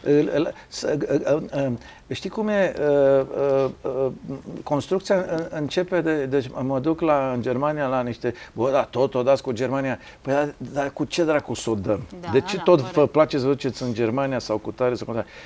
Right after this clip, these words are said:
Speaker 1: Vrei să discutăm? Da, nouăzeci și nouă la sută se reciclează tot, uh, bă, ce greu e să pună omul. Da, știi ce ușor e când îi tragi o amendă? Păi numai pentru mască? Băi, țărărușile, dacă nu faci cu gunoiul, să amendă, scară de bloc, asociație de locatari particular,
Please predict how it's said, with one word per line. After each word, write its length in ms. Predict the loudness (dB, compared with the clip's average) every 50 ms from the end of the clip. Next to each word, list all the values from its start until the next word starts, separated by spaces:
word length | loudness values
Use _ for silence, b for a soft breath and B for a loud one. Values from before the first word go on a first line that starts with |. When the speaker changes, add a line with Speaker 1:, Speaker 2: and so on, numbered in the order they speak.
| B
Speaker 1:
Vrei 300 | B -4 2 4 4 6
să 120 | 6 4 2
discutăm? 400 | 0 0 -2 -4 -2 -2 0 0
Da, 140 | 0 0 B B B B B
nouăzeci 520 | -2 0 2 2 2 2 0 -2 -2 -2
și 140 | -2 -4 -2
nouă 240 | -2 0 0 0 0
la 100 | -2 -2
sută 280 | -4 -6 -6 -6 -6 -8
se 160 | -6 -4 -4
reciclează 840 | -4 -4 -6 -8 -10 -8 -6 -4 -4 -4 -6 -8 -8 -8 -8 -10 -10
tot, 180 | -8 -8 -8 -8 -8 -10
uh, 60 | -10 -8 -8 -10 -12 -14 -16 -18 -20 b b b b b b b b -20 -20 -12 -8
bă, 200 | -6 -4 -4 -4 -4
ce 200 | -6 -6 -6 -6
greu 340 | -6 -4 -4 -2 -2 -2 -2
e 140 | -4 -4 -4
să 220 | -4 -6 -8 -10 -10 -10
pună 260 | -8 -8 -8 -8 -8
omul. 200 | -8 -10 -10 -12 b b b b -4
Da, 180 | -2 -2 -2
știi 220 | -2 -4 -8 -8 -4
ce 120 | -2 0
ușor 360 | 0 0 0 -2 -2 -2 0
e 100 | -2 -4
când 180 | -4 -4 -6 -6
îi 100 | -6 -6
tragi 320 | -4 -2 -2 -2 -2 0 -2
o 40 |
amendă? 420 | -2 -2 -4 -6 -6 -8 -8 -10 -10 b b b b b b -8
Păi 140 | -6 -4 -4
numai 200 | -2 -4 -4 -4
pentru 240 | -4 -4 -6 -4 -2
mască? 300 | -2 -2 -2 -4 -8 -10 B B B B B
Băi, 340 | 0 4 4 6 6 4 4
țărărușile, 500 | 2 0 0 0 0 0 -2 -4 -4 -2
dacă 280 | -2 -2 -2 -2 -4
nu 80 | -8 -6
faci 200 | -2 -2 -2 -2
cu 120 | -4 -6 -6
gunoiul, 320 | -6 -6 -4 -4 -4 -4
să 100 | -2 0
amendă, 440 | 2 2 2 2 0 -2 -2 -4 -4
scară 380 | -6 0 4 4 4 6 4
de 100 | 4 2
bloc, 280 | 2 4 4 2 4 2
asociație 500 | -2 -2 -2 -4 -2 -2 -2 -2 -2 -2
de 60 | 0
locatari 480 | 0 0 0 0 -2 2 2 0 0 2
particular, 600 | 0 -2 -2 -2 -6 -4 0 2 4 4 4